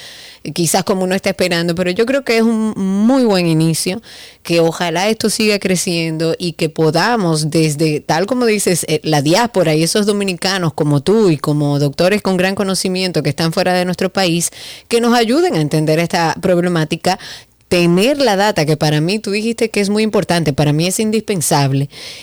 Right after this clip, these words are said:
y trabajar en consecuencia, o sea, trabajar en buscar soluciones de manera integral. Me parece, eh, hermoso el trabajo que están haciendo y ojalá esto siga creciendo y haya el interés desde el Estado y desde la sociedad en hacerle frente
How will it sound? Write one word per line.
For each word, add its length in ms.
y 140
trabajar 840
en 120
consecuencia, 840
o 20
sea, 160
trabajar 480
en 100
buscar 320
soluciones 540
de 80
manera 500
integral. 580
Me 120
parece, 640
eh, 480
hermoso 420
el 80
trabajo 300
que 60
están 200
haciendo 460
y 100
ojalá 320
esto 200
siga 220
creciendo 580
y 100
haya 180
el 100
interés 640
desde 440
el 80
Estado 360
y 60
desde 280
la 140
sociedad 680
en 140
hacerle 420
frente 540